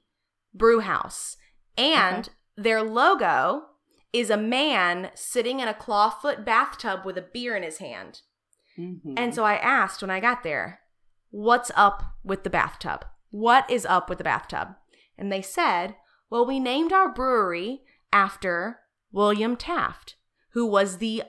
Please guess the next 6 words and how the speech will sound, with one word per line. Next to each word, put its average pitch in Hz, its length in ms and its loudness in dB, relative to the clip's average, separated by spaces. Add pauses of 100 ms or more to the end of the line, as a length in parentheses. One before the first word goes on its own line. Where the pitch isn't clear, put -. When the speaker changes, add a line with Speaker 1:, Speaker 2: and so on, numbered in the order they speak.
Speaker 1:
largest 202 920 -2 (160)
president 185 640 -4
that 190 140 -4
we've 185 160 -6
ever 208 220 -4
had. 160 440 -6